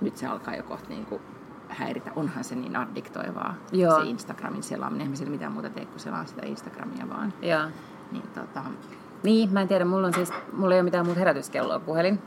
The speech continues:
Speaker 2: Et mulla on
Speaker 1: Mm.
Speaker 2: vääjäämättä aina puhelin.
Speaker 1: Mä mietin, että mä ostaisin niinku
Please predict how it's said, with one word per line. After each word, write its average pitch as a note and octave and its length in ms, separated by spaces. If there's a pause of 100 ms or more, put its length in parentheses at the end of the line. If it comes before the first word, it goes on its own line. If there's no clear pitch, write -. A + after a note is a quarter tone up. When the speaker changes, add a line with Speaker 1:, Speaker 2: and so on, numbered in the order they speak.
(140)
Speaker 2:
Et - 100
mulla D#3 120
on B3 60
Speaker 1:
Mm. A3 180
Speaker 2:
vääjäämättä D3+ 600
aina - 200
puhelin. C#3 360
Speaker 1:
Mä G#3+ 40
mietin, A#3+ 160
että G3+ 120
mä G#3+ 60 (120)
ostaisin F#3+ 560 (120)
niinku - 300